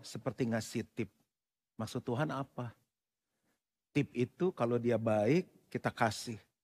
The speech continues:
Kalau dia nggak baik, kita nggak kasih. Untuk yang kelihatan aja,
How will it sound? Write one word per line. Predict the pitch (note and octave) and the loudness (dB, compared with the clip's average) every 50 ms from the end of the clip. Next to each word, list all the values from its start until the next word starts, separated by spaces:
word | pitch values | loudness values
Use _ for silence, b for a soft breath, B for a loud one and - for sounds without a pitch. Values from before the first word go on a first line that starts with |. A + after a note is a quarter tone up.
| _ _ _ _ _ _ | _ _ _ _ _ _
Kalau | - - B2 B2 B2+ | 0 2 2 4 4
dia | B2 | 4
nggak | A#2+ A#2+ B2+ A#2+ A#2 | 4 6 6 4 4
baik, | A#2 B2 B2+ D3 E3 - - _ _ _ _ | 4 4 4 4 2 0 -6 _ _ _ _
kita | _ - B2+ - - | _ -8 -4 -2 -2
nggak | A#2 A#2 G#2 F#2+ - | -2 -2 -2 -4 -4
kasih. | F#2+ F2+ - - - G#2 - - _ _ _ _ _ _ _ _ _ _ _ _ _ _ _ _ _ _ _ _ _ _ _ _ _ _ _ _ _ _ _ _ _ - | -6 -6 -6 -8 -12 -12 -14 -16 _ _ _ _ _ _ _ _ _ _ _ _ _ _ _ _ _ _ _ _ _ _ _ _ _ _ _ _ _ _ _ _ _ 4
Untuk | E3 D#3+ D#3+ - F3 - | 4 4 4 2 0 2
yang | - D#3+ D3 | 4 4 4
kelihatan | C#3+ - D3+ C#3+ C3 C3 - - C#3 C3+ C3 | 4 4 6 6 6 6 4 4 2 4 4
aja, | A#2+ C3 B2+ B2 E3+ F3+ | 4 4 4 4 4 2